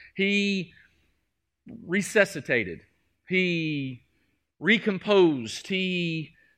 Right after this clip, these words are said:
um, felt better. And he dusted himself off, and he cleaned himself up, and he was able to roll the stone away from the inside, and he was able to come out, and he looked so fresh, and he looked so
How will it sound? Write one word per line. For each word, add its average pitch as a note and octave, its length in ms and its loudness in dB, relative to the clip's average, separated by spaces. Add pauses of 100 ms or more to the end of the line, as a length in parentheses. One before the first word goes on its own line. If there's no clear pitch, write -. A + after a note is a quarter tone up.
(120)
um, B2+ 360 0
felt G#3 260 4
better. E3+ 360 6 (1200)
And F3 300 2
he E3+ 240 -6
dusted G#3+ 380 6
himself G3+ 480 4
off, G3 360 4
and D#3+ 80 -2
he D3+ 120 -4
cleaned G#3 360 -2
himself F#3 440 2
up, G3 280 4 (520)
and D#3 100 -2
he E3+ 60 -2
was D#3+ 140 0
able G#3 220 6
to G3 80 -2
roll G3+ 400 6
the F3 120 0
stone G3 380 2
away F#3+ 220 6
from F3+ 180 -2
the E3+ 200 0
inside, F#3+ 540 4
and E3 120 -2
he E3 60 -6
was D#3 140 -4
able F#3 200 2
to E3+ 80 -4
come G#3 240 -4
out, F#3 240 6 (500)
and E3+ 100 -4
he F#3+ 100 6
looked G#3+ 200 4
so B3+ 260 4
fresh, A#3 680 4 (1120)
and C3+ 100 -6
he E3 80 -2
looked G3 180 2
so A3+ 380 4